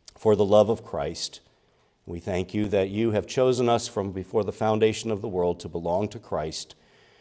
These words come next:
And we pray that by your Spirit, you would so work in us that we might find peace and joy and rest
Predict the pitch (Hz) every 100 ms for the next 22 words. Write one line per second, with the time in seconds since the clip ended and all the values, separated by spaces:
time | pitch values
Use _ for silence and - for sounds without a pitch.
0 | _ _ 101 90 92 - 131 131 135 113
1 | 113 113 113 110 - - 143 151 160 160
2 | - - - _ _ _ _ 110 110 -
3 | 135 127 117 113 - 95 90 - - 95
4 | 104 139 131 104 98 - 120 113 110 -
5 | - _ _ _ - - 151 135 - -
6 | - 104 107 120 113 117 120 98 90 101
7 | 113 - -